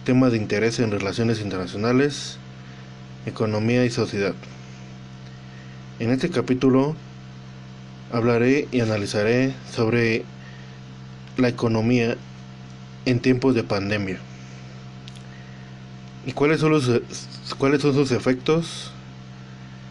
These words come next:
en la actualidad en la economía de, del mundo? Como sabemos,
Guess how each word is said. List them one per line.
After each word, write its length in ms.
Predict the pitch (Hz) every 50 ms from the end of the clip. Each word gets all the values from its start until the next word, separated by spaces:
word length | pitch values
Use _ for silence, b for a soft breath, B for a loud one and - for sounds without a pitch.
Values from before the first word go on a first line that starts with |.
| B B - - - - - -
en 160 | - 123 120 117
la 60 | 113
actualidad 640 | - - - 117 110 104 107 107 107 113 127 135 131 - - - - -
en 100 | 120 113
la 60 | 110
economía 560 | 101 - 113 104 107 104 104 110 117 123 123
de, 160 | 117 113 98 - - - - - - B B B B B B B 64 64 65 65 65 65 - - - - - - - - - - - - - - -
del 240 | 123 123 120 113 113
mundo? 360 | 117 120 117 110 98 92 90 - - B B B B B B B B B 65 65 64 65 65 65 65 65 65 65 65 65 65 65 65 65 65 65 65 65 65 65 65 64 64 65 - - - B B B B B B B B -
Como 240 | - - 123 127 131
sabemos, 600 | 113 123 127 131 151 160 165 175 185 185 185 -